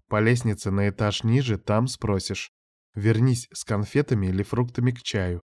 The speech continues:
Скажу всем, что отправила тебя за сладостями". Тут леди Альферия отстранилась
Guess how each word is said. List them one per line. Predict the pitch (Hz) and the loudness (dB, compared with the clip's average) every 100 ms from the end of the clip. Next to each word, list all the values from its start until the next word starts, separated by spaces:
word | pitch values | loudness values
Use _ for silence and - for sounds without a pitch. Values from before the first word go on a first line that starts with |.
| _ _ _ | _ _ _
Скажу | - 123 120 147 | -6 2 4 4
всем, | - 170 175 | 4 2 2
что | - | 2
отправила | 120 123 120 120 120 117 | 0 4 4 6 4 2
тебя | 113 107 | 2 2
за | 107 | 2
сладостями". | 104 110 92 90 - 92 90 - _ _ _ _ _ - | 0 0 -2 -4 -8 -6 -8 -12 _ _ _ _ _ -6
Тут | 98 - | -6 0
леди | 101 98 98 | 2 2 2
Альферия | 95 - 98 95 92 | 0 0 -2 0 -2
отстранилась | - - 95 110 147 143 | -6 -4 0 2 2 2